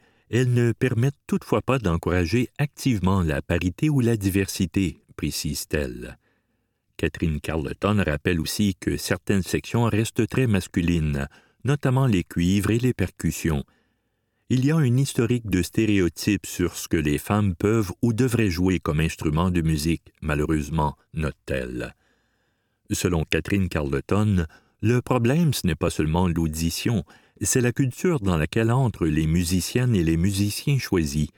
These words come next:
À son avis, on doit cesser de voir l'intégration comme une simple adaptation à l'ancien moule. Il faut repenser nos façons de faire pour accueillir l'apport distinctif des nouveaux profils.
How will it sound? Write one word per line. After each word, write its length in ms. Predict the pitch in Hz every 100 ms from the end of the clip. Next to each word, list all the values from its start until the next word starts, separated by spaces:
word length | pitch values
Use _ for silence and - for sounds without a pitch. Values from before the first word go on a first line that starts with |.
| _ _ _ _ _ _ _
À 80 | 85
son 220 | - 85
avis, 400 | 71 69 87 113 101 _ _
on 120 | - 101
doit 180 | 104
cesser 460 | 101 - 151 - 120
de 140 | 80
voir 300 | 76 80 82 76
l'intégration 760 | 92 107 80 76 78 - 107
comme 180 | 104 98
une 120 | 90
simple 380 | 90 139 139 117
adaptation 680 | 80 78 78 80 76 - 143
à 60 | 113
l'ancien 440 | 113 107 - 85
moule. 480 | 80 82 76 65 65 _ _ _ _ _
Il 140 | 117
faut 240 | 117 - 131
repenser 640 | 123 143 143 123 - 107
nos 180 | 76 71
façons 380 | - 87 85 80
de 40 |
faire 360 | - 90 90 87
pour 220 | - 73
accueillir 480 | 78 - 76 87 85
l'apport 420 | 76 - 82 80
distinctif 880 | 80 90 131 - 98 85 - 85 76
des 160 | 82 85
nouveaux 300 | 87 82 78
profils. 720 | - 76 - 78 67 62 65